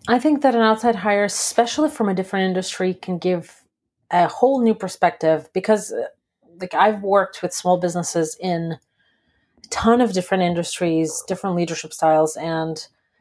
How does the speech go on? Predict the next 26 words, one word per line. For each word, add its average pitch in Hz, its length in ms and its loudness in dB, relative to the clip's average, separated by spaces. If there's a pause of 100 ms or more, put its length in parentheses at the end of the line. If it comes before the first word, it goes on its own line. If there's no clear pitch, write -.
it's 190 180 -4
easy 214 240 2
for 233 160 2
me 220 180 4
to 202 360 2
advise 180 680 4
other 185 300 4
businesses 196 520 -2
because 190 280 -4
I've 180 80 2
already 185 280 2
seen 190 420 -2
what 170 200 -2
works 180 360 0
in 160 100 -6
this 185 220 -4
industry. 180 500 -4
So 190 200 -2
if 180 60 0
someone 214 300 0
says, 185 240 2
"Well, 185 160 4
I 180 60 6
wanna 190 240 -2
do 180 140 0
this," - 520 -2